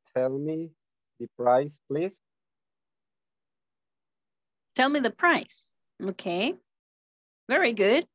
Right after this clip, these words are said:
Speaker 2: Ujú. Es otra manera de pedir el precio, ¿verdad?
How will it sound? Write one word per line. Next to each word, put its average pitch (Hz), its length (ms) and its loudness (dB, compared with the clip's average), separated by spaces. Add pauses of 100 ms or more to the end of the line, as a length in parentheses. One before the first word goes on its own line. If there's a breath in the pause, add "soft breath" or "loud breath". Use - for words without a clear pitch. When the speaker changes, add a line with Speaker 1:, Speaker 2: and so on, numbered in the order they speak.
(140)
Speaker 2:
Ujú. 247 340 -4 (480 loud breath)
Es 330 340 2 (360)
otra 254 300 2
manera 311 420 4
de 359 100 2
pedir 202 320 4
el 185 140 -2
precio, - 500 -4
¿verdad? 247 380 -2